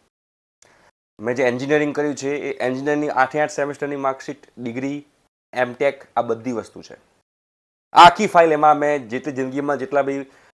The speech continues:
ભૂકા બોલાયા છે એ બધાનું પ્રૂફ આની અંદર છે. પણ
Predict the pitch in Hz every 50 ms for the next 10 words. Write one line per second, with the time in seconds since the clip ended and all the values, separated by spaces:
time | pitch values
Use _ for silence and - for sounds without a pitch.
0 | _ - 104 117 - 151 143 139 135 135 139 147 151 143 127 123 131 127 123 113
1 | 117 131 135 123 - - 131 135 120 - 117 104 104 98 92 92 90 92 90 -
2 | - 67 - _ _ _ _ _ _ _ _ _ _ _ _ _ _ _ _ _
3 | _ _ _ _ - 196 196 202 202 202 208 208